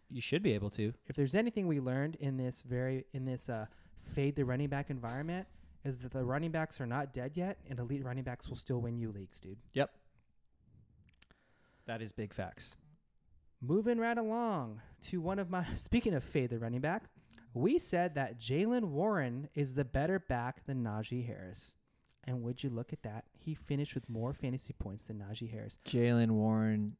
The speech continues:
Speaker 1: is exciting, dude.
Speaker 2: One was drafted in the third round, and the other was drafted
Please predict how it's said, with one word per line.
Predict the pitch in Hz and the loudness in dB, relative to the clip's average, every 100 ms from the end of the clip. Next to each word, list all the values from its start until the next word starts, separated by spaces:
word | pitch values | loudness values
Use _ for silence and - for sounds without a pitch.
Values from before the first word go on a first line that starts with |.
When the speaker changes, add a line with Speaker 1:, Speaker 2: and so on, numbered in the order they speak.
| _ | _
Speaker 1:
is | 110 107 - | -6 -6 -10
exciting, | 101 - - 110 120 107 - 120 | -10 -8 -4 0 0 -2 -12 -16
dude. | - 113 110 | -12 -6 0
Speaker 2:
One | 131 190 220 233 | 2 2 2 2
was | 139 170 | 2 2
drafted | - 135 143 - 156 | 0 0 0 -2 -4
in | 147 156 | -2 -4
the | 156 | -4
third | 139 127 | -4 -2
round, | 131 123 135 - _ _ | -2 -2 -4 -6 _ _
and | - 147 | -2 2
the | 185 | 2
other | 254 | 2
was | 214 160 | 2 2
drafted | - 110 - 147 | 0 -2 -2 -6